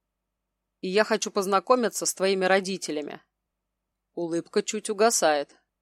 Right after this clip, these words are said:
«Э, что не так?» Теряюсь. «Просто при последнем нашем разговоре они отказались приезжать ко мне в больницу».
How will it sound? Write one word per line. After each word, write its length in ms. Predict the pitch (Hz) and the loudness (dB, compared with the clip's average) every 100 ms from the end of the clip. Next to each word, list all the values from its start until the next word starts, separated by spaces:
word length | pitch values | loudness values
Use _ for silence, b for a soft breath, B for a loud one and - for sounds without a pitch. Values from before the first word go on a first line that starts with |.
| _ _ _ _ _ _ | _ _ _ _ _ _
«Э, 200 | - 151 156 | -12 -8 -6
что 260 | - - | -6 -2
не 160 | 190 165 | -2 0
так?» 380 | 180 226 - _ _ _ _ _ _ _ - | 4 4 2 _ _ _ _ _ _ _ -6
Теряюсь. 680 | 208 190 190 175 175 - _ _ _ _ _ _ _ - | 0 4 6 4 0 -8 _ _ _ _ _ _ _ -6
«Просто 720 | 196 214 - 214 208 202 196 | -2 -2 -2 0 2 2 -2
при 100 | - | -4
последнем 580 | 202 202 202 220 220 196 | 0 0 0 -2 -2 -2
нашем 340 | 202 208 208 190 | -2 -2 -2 -4
разговоре 720 | 196 180 202 226 254 180 160 - | -4 -2 -2 -2 -4 -6 -10 -4
они 220 | 180 196 | -2 0
отказались 600 | 202 - 202 208 226 208 | 0 0 -2 0 0 -2
приезжать 480 | - 190 196 220 226 | -4 -4 0 -2 -2
ко 160 | - | -4
мне 200 | 202 196 | -2 -2
в 60 | 190 | -4
больницу». 640 | 165 196 185 151 - - | 0 0 0 -6 -8 -14